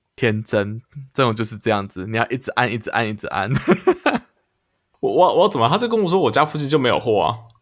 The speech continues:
Speaker 1: 他有时候我不知道，但我觉得他们系统有时候就是，比如说有些人可能已经在购物超一些 reserve，然后他可能最后没有完成结账，又烂掉或什么之类，反正因为系统一直当掉嘛，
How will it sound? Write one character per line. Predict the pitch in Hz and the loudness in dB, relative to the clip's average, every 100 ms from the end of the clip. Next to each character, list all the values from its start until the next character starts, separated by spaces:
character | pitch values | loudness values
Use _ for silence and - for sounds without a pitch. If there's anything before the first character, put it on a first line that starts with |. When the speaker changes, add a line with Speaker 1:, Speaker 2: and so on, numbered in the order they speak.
| _ _ _ | _ _ _
Speaker 1:
他 | 247 | 2
有 | 247 139 | 6 6
时 | - | 6
候 | 175 202 151 | 6 6 4
我 | 104 | 2
不 | 127 | 6
知 | |
道， | 147 143 | 8 8
但 | 214 | 6
我 | 165 | 6
觉 | 127 | 4
得 | |
他 | 160 | 4
们 | 156 | 4
系 | - 147 | 2 2
统 | |
有 | 107 | 2
时 | 127 | 2
候 | |
就 | 123 | 0
是， | 120 123 117 - | -2 0 0 -2
比 | - | -2
如 | |
说 | 120 139 | 0 2
有 | 117 | 2
些 | 151 | 2
人 | 135 | 2
可 | 107 | 0
能 | 104 | -2
已 | 104 - 110 | -4 -8 -6
经 | 120 | -2
在 | 143 123 | 2 2
购 | - 123 | 4 2
物 | 117 | 2
超 | 117 120 | 2 2
一 | 120 | 2
些 | 117 | 0
reserve， | 113 98 101 - 110 104 | -2 -4 -4 0 0 -2
然 | 104 117 | 0 2
后 | |
他 | 147 | 4
可 | 151 | 2
能 | 110 | -2
最 | 123 | -2
后 | 127 | 0
没 | 117 | 0
有 | |
完 | 92 | 0
成 | 98 98 | -2 -6
结 | 95 | -6
账， | 110 104 | -4 -2
又 | |
烂 | 104 95 95 | -2 -2 -2
掉 | 104 | -2
或 | 101 | -2
什 | - | -6
么 | - | -6
之 | |
类， | 107 | 0
反 | 113 | 0
正 | 156 | 2
因 | |
为 | 165 | 0
系 | - | 0
统 | 117 | 0
一 | 113 | -2
直 | |
当 | 107 110 101 | -2 -2 0
掉 | 107 78 | 0 0
嘛， | 76 | -2